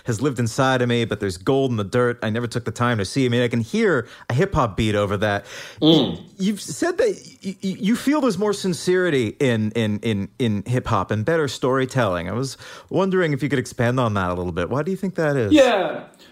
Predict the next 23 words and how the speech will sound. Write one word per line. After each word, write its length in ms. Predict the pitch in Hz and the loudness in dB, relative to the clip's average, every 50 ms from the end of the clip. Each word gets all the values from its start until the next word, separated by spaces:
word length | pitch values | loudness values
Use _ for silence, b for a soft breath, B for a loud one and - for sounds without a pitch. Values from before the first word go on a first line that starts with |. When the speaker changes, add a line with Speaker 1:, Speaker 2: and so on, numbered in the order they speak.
| b b | b b
Speaker 2:
not 160 | 202 233 269 | 4 6 6
even 180 | 320 311 285 262 | 6 6 4 4
necessarily, 560 | 247 233 202 160 - 190 175 170 170 165 160 | 4 2 2 2 2 4 4 6 6 4 4
like, 240 | 151 139 131 113 - | 4 4 2 0 0
better 240 | - 143 139 139 135 | 0 2 2 2 0
storytelling. 840 | 123 - - 143 139 135 127 123 123 123 120 117 - 101 101 107 - | 0 0 0 2 4 6 4 4 4 2 2 0 0 -2 -4 -6 -6
I 80 | 110 110 | -6 -4
just 340 | 117 147 165 185 180 - | 0 2 2 2 2 0
feel 260 | - - - 160 147 139 | -2 0 2 4 4 6
like 440 | 135 127 123 120 - - - - - _ _ - | 4 4 2 2 0 -6 -14 -18 -20 _ _ -4
when 140 | 131 123 | -2 0
hip 120 | 131 147 - | 0 2 2
hop's 260 | - - 113 110 104 | 2 2 2 0 -4
good, 640 | 101 - - 147 135 135 123 117 110 104 90 - - - - _ _ _ - | -8 -4 0 4 6 8 8 8 8 6 4 0 -6 -14 -20 _ _ _ -12
it 160 | 117 110 - | -12 -6 0
feels 320 | - 147 135 127 120 - | 2 2 4 2 2 0
so 340 | - - 143 131 127 123 120 | 2 4 6 6 6 6 4
potent 440 | - - 123 120 117 107 104 98 - | 4 4 4 4 2 0 -4 -8 -6
to 80 | - 113 | -6 -6
me. 400 | 104 95 90 87 85 80 - - | -4 -4 -4 -6 -8 -10 -10 -4
I, 240 | - 120 143 143 147 | 0 2 2 2 4
I 180 | - - - - | 2 2 2 2
think 500 | - 180 170 165 160 147 - - - | 4 4 4 4 4 2 -2 -6 -14